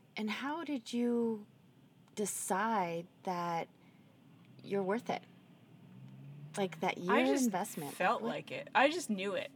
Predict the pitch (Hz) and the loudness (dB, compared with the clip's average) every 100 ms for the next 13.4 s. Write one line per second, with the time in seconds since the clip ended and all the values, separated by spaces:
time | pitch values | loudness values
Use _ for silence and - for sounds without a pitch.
0 | - 214 208 214 190 180 - - - - | -2 -2 0 -2 -2 -2 -4 -14 -20 -20
1 | - - - - - - 233 277 285 285 | -20 -20 -20 -20 -12 -2 2 4 4 2
2 | 285 - 190 208 247 220 175 165 170 - | 0 -2 2 2 2 -2 -2 2 2 2
3 | - - - - - 190 185 175 165 160 | -2 -20 -20 -20 -12 -4 -2 -2 -6 -8
4 | - 175 151 147 - 151 151 - - - | -8 -10 -10 -10 -12 -12 -10 -12 -12 -12
5 | 185 190 196 175 175 - 185 175 - 196 | -12 -8 -8 -10 -14 -8 -6 -4 -2 -2
6 | 190 196 - 180 - - 180 170 - 214 | -2 -8 -8 -12 -14 -8 -6 -6 -4 0
7 | 208 220 185 - - - 196 214 262 - | 0 2 -2 -2 -4 2 2 2 -2 -6
8 | - - - - - - - - 180 170 | -18 -20 -20 -20 -20 -14 -10 0 2 2
9 | 190 214 202 190 170 180 - 233 262 - | 2 -2 -2 -4 -6 -6 -4 -2 -2 0
10 | 190 185 - 202 202 214 202 190 180 180 | -2 -2 -8 -6 -4 0 0 0 0 -2
11 | 175 - 185 175 165 160 - - - - | -4 -8 -6 -4 -6 -8 -16 -20 -20 -20
12 | - - 190 190 185 165 165 175 220 - | -20 -10 -2 0 0 -2 -2 -2 -4 -2
13 | 269 311 - | -2 -2 -6